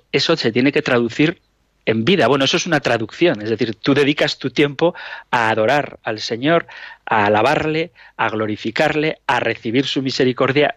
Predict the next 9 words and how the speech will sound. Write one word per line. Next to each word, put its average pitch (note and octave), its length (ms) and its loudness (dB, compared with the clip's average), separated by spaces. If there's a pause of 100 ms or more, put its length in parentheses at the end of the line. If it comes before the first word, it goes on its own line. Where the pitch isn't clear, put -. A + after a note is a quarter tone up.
Obviamente A#2 600 0
eso A#2+ 180 0
es - 140 -2 (140)
un C3 160 2
acto B2+ 320 -2
de G#2 100 -2
fe. - 220 -4 (440)
Y B2 240 4
eso G3+ 460 0